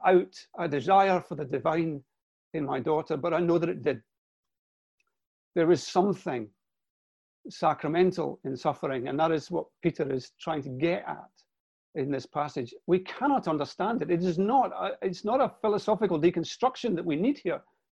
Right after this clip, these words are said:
We cannot understand it. We can only appreciate it.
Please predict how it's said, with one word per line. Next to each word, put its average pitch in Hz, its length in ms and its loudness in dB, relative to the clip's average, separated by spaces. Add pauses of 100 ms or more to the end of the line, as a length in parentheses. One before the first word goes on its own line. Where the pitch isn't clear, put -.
(180)
We 147 100 -4 (120)
cannot 247 320 0
understand 151 540 -4
it. - 80 -16 (1080)
We 156 80 -2
can 160 140 -2
only 180 200 6
appreciate 151 640 -2
it. - 120 -14